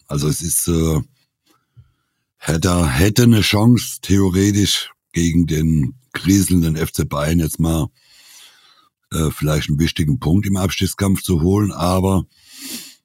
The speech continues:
äh, was soll uns Hoffnung machen, dass Hertha in München einen Punkt holt?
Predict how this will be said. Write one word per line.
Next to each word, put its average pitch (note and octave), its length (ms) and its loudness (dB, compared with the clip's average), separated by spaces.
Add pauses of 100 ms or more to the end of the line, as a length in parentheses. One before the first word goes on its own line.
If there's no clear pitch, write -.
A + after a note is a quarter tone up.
(380)
äh, E2 360 0 (680)
was D2+ 200 -6
soll F2 180 -2
uns E2+ 180 0
Hoffnung F2 340 2
machen, F2+ 220 4
dass E2 180 -2
Hertha F2 320 0 (140)
in F2+ 140 2
München F2 340 4
einen D#2+ 100 0
Punkt G#2 260 2
holt? B1 240 -8